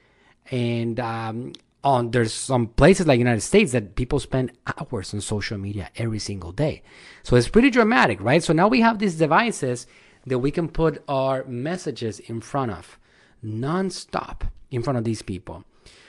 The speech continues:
which is, like, powerful. And, um, companies are gonna find out sooner or later, right? So I believe that right now the tide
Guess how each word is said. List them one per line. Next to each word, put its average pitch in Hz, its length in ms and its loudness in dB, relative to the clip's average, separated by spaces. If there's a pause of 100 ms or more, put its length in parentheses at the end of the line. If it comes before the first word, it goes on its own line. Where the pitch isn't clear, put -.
(220)
which 117 220 -2
is, 110 200 -2
like, 107 420 -4 (280)
powerful. - 580 -2 (480)
And, 110 500 0
um, 107 600 -6 (760)
companies 226 400 -2
are 254 60 0
gonna 233 200 -2
find 226 280 -2
out - 320 -4
sooner 190 260 0
or 202 140 6
later, 156 340 0
right? 131 300 0 (400)
So - 220 4
I 165 180 6
believe 240 400 4
that 175 120 6
right 175 260 6
now 170 300 6
the 123 120 -2
tide 127 720 2